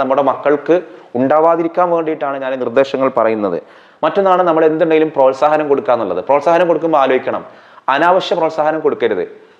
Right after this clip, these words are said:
ചിത്രം വരക്കാൻ ഒട്ടും കഴിയാത്ത ഒരാൾ ഒരു ചിത്രം വരച്ച് കൊണ്ടുവന്നിട്ട് "ഇത് അടിപൊളിയാണ്, പിക്കാസോയിനേക്കാൾ നല്ല ചിത്രമാണെന്ന്" പറഞ്ഞിട്ട്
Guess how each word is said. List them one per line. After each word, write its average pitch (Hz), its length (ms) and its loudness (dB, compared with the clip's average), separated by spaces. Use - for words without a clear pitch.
ചിത്രം 185 300 0
വരക്കാൻ 180 260 2
ഒട്ടും 190 300 0
കഴിയാത്ത 160 400 4
ഒരാൾ 143 200 4
ഒരു 160 160 2
ചിത്രം 175 300 0
വരച്ച് 175 260 0
കൊണ്ടുവന്നിട്ട് 143 480 0
"ഇത് 120 140 -2
അടിപൊളിയാണ്, 165 720 2
പിക്കാസോയിനേക്കാൾ 165 760 0
നല്ല 147 200 -2
ചിത്രമാണെന്ന്" 156 460 0
പറഞ്ഞിട്ട് 139 320 0